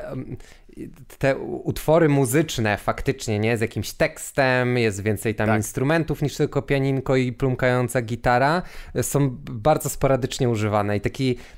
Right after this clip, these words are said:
Speaker 1: mm, to, mm, ten moment skojarzył mi się bardzo mocno i tak poczułem, że o kurde, chyba to jest jakiś taki, wiesz, ważny moment w, w fabule
Speaker 2: Mhm.
Speaker 1: albo coś, jestem blisko końca, bo
Speaker 2: Tak.
Speaker 1: skojarzyło mi się to z tym momentem, jak wjeżdżasz za pierwszym razem w Red Dead Redemption, e,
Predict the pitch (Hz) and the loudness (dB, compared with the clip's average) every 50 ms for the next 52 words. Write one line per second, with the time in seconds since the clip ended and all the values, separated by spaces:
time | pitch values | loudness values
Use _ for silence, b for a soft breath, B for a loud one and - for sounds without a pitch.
0 | - - 135 135 - 156 110 - 143 131 131 127 139 143 135 - 127 131 - - | -8 -6 -6 -4 -2 -4 -2 0 0 0 0 -2 -4 -6 -8 -8 -10 -10 -10 -12
1 | 117 - - - - - - 143 139 143 139 139 143 156 156 151 139 - - - | -14 -14 -16 -16 -18 -4 0 0 2 2 2 4 4 4 4 2 2 -2 -6 -2
2 | - 143 135 135 123 135 131 120 - 147 113 101 131 131 131 123 127 135 131 131 | 2 2 4 4 4 2 0 0 0 -2 0 2 4 4 4 4 2 2 2 0
3 | 127 - 143 139 120 139 - - - 135 - - 156 156 147 139 120 139 - 135 | 0 0 -2 -2 0 -2 -2 -2 -4 -4 0 2 4 4 4 4 2 0 0 0
4 | - - 139 127 113 110 107 104 104 - - - 127 117 131 127 123 123 123 120 | -2 0 0 2 4 4 4 4 2 0 -2 -2 0 2 4 6 6 4 4 2
5 | - 127 - - 110 - - - 131 - - 120 120 127 113 98 98 101 131 131 | 0 -4 -4 -4 -6 -6 -6 -6 -6 -4 -4 0 2 2 2 2 2 0 0 0
6 | 117 120 131 127 127 123 120 117 113 107 - - - 120 117 113 110 110 110 110 | 2 0 0 2 2 2 2 2 0 -2 -6 -8 -4 0 2 4 4 4 4 2
7 | 107 - - - 131 117 101 117 117 131 151 151 143 120 117 - 151 147 - - | 0 -2 -2 -2 -2 0 0 0 2 4 4 6 6 4 4 2 0 0 0 -2
8 | 139 - - 131 127 127 - - 139 120 113 113 131 - - - - - - 127 | -4 -2 0 0 0 0 0 0 0 0 0 0 -2 -4 -6 -8 -8 -4 -2 0
9 | 117 117 110 - 160 165 180 180 B B B B B B B B - 113 120 131 | 0 0 0 2 2 2 2 0 B B B B B B B B -4 0 4 4
10 | 131 127 127 127 127 131 127 B B B B - - - 147 139 123 160 165 160 | 6 6 6 6 4 4 2 B B B B -6 0 0 2 2 4 4 4 4
11 | 156 - - 147 - 160 151 - - - 147 139 135 135 131 - 147 139 135 143 | 4 2 2 0 0 0 -2 -2 -2 0 2 4 4 4 4 2 2 2 2 4
12 | 139 139 139 - 143 127 131 123 117 107 123 135 131 120 113 113 127 117 107 107 | 2 2 2 2 2 0 0 0 0 0 2 2 2 2 2 2 0 0 2 0
13 | 120 - - 117 - - 123 113 120 113 117 123 110 104 123 120 107 107 120 110 | -2 -2 -2 -4 -4 -4 -2 0 0 0 0 0 0 0 0 0 2 0 0 0
14 | - 127 120 110 117 113 110 - - 117 113 107 107 104 107 - | 2 0 2 2 2 2 0 0 -2 0 0 0 0 0 -2 -4